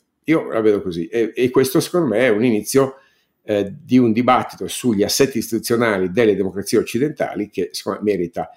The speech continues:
di essere affrontato, anche perché i danni del populismo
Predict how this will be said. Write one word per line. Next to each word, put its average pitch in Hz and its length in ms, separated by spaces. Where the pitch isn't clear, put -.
di - 80
essere 113 240
affrontato, 190 480
anche 185 400
perché 123 540
i 95 140
danni 160 300
del 120 160
populismo 95 920